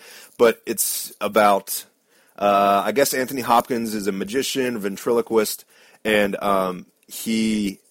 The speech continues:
starts falling in love with this woman, but I guess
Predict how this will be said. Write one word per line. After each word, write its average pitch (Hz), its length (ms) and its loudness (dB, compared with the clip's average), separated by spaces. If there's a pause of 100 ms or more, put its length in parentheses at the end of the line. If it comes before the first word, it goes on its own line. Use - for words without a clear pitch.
(520)
starts - 640 0
falling 123 360 2
in 113 80 -2
love 113 140 4
with 113 100 -6
this 107 200 -8
woman, 120 460 -4 (420)
but 104 380 2 (500)
I 107 100 -2
guess 110 420 0